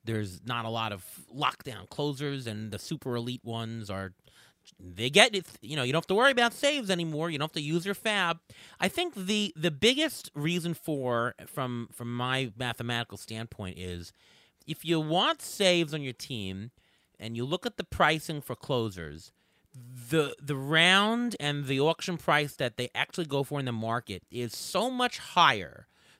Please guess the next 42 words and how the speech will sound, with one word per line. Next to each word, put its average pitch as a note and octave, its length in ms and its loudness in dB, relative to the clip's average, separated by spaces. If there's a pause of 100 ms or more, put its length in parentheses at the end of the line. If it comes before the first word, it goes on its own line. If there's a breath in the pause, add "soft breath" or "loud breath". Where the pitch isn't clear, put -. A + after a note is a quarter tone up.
than A#2+ 220 -4
what, A#2+ 240 2 (160)
if B2+ 160 -6
you A#2 100 0
run C3 200 0
an C3 120 -2
auction C3+ 380 -4
calculator, G2 580 -2
it's F#2+ 160 -10
worth. - 240 -16
Like F#2 160 -8
Edwin A3+ 320 0
Diaz, A#2+ 480 2
if G#2 140 -12
you A#2+ 60 -6
run C#3 120 0
an C#3 120 -2
auction C#3 340 -2
calculator, F#2+ 640 -4 (380 soft breath)
might C#3 280 -2
be D#3+ 100 -2
worth A#2+ 400 -2
twenty A2+ 320 -6
dollars. A#2+ 540 6 (260 soft breath)
But E3+ 100 0
if - 80 -2
you're E3+ 60 -2
picking A#3 320 2
him G3+ 140 2
in F3 100 0
the D3 140 2
beginning F3 380 2
of F3 40 0
the D3 60 2
second C3+ 320 0
round, C#3+ 540 4 (320 soft breath)
that's D3 200 2
like D#3+ 160 4
a C#3 80 4
thirty G#3+ 380 4
dollar D#2+ 380 4
pick. - 300 -16